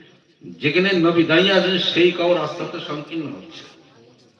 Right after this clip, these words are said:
শুধু তাই নয়,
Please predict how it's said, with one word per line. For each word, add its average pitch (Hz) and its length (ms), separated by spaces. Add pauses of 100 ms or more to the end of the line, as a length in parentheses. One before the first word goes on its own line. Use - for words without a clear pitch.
(2000)
শুধু 208 160
তাই 143 300
নয়, 127 240